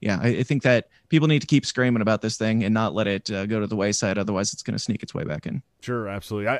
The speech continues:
Speaker 2: I'm, I'm blessed to live in a place, uh, and you may also be blessed to
Speaker 1: Yep.
Speaker 2: live in a place,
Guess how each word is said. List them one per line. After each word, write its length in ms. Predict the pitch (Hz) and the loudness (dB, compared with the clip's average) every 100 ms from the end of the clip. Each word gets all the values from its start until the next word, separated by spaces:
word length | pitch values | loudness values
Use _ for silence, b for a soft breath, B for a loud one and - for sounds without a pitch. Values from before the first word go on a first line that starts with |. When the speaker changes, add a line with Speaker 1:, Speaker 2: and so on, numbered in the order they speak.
| 143 | 0
Speaker 2:
I'm, 120 | 151 | 2
I'm 420 | 143 101 123 110 - | 2 -2 -8 -10 -16
blessed 600 | 110 92 127 143 120 - | -18 -8 0 0 0 -4
to 80 | 156 | -4
live 200 | 127 123 | -2 0
in 60 | 127 | -2
a 60 | |
place, 600 | - 120 117 117 - - - | -2 -2 -2 -4 -10 -14 -10
uh, 220 | 107 98 101 | -8 -6 -6
and 280 | 101 95 | -8 -10
you 220 | 104 104 110 | -4 -2 -2
may 220 | 117 113 | -2 -4
also 400 | 101 110 - 113 | -2 -2 -2 -4
be 140 | 104 107 | -2 -4
blessed 420 | 95 101 104 - | -4 -4 -6 -2
to 60 | 107 | 2
Speaker 1:
Yep. 80 | 104 | 2
Speaker 2:
live 100 | 104 | 2
in 80 | 107 | -4
a 40 | |
place, 500 | - 110 107 120 - | 2 2 2 0 -8